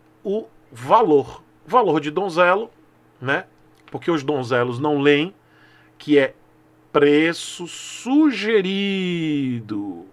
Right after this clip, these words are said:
Preço público sugerido. Entendeu, donzelos? Treze mil e quarenta. <laughs> Só acredita nesse preço quem é donzelo. Porque quando chega na concessionária, esse valor vai pra quinze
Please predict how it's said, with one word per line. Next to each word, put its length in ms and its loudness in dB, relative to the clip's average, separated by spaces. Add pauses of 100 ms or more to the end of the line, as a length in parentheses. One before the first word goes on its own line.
(140)
Preço 360 -6
público 480 -10
sugerido. 500 -10
Entendeu, 320 -6
donzelos? 640 -6 (800)
Treze 520 2
mil 240 -4
e 60 -8
quarenta. 580 -4 (200)
<laughs> 140 -6 (160)
Só 440 -4
acredita 580 -6
nesse 240 -8
preço 320 -12
quem 140 -10
é 60 -6
donzelo. 640 -8 (300)
Porque 160 -14
quando 260 -8
chega 300 -8
na 100 -8
concessionária, 840 -6
esse 220 -8
valor 320 0
vai 80 -4
pra 160 -6
quinze 800 -8